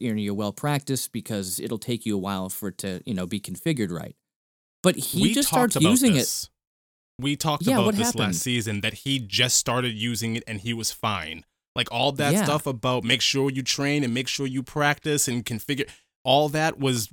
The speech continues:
Speaker 2: was pointless. That was a pointless
Speaker 1: It was
Speaker 2: conversation
Speaker 1: completely
Speaker 2: because he
Speaker 1: thrown
Speaker 2: put
Speaker 1: out
Speaker 2: that
Speaker 1: the
Speaker 2: thing
Speaker 1: window.
Speaker 2: He put that thing on and he was perfectly fine and he knew exactly what he was doing.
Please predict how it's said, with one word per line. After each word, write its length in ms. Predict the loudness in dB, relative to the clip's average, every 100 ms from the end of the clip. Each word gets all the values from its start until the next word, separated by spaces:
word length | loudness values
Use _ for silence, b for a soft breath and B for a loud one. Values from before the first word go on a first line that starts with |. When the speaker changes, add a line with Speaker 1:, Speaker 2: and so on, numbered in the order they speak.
| -4
Speaker 2:
was 200 | -4 -4
pointless. 520 | 2 4 4 0 -4
That 120 | -2
was 120 | -2
a 40 | -2
pointless 360 | 2 2 2
Speaker 1:
It 60 | 0
was 40 | 2
Speaker 2:
conversation 400 | 2 4 6 6 6
Speaker 1:
completely 240 | 4 6
Speaker 2:
because 100 | 4
he 80 | 4
Speaker 1:
thrown 140 | 4
Speaker 2:
put 80 | 6
Speaker 1:
out 60 | 4
Speaker 2:
that 80 |
Speaker 1:
the 60 | 4
Speaker 2:
thing 40 |
Speaker 1:
window. 420 | 4 2 0 -6 -12 _ _ _ -2
Speaker 2:
He 60 |
put 240 | 2 2 4
that 180 | 2 2
thing 240 | 0 0
on 180 | 0 -2
and 120 | -4
he 120 | -4 -2
was 180 | -2
perfectly 420 | -2 -4 -2 -4 -4
fine 360 | 0 0 0
and 140 | -2 -2
he 100 | -2
knew 180 | -2
exactly 420 | -4 -2 -2 -2 -6
what 140 | -6
he 100 | -8
was 160 | -8 -6
doing. 400 | -6 -6 -12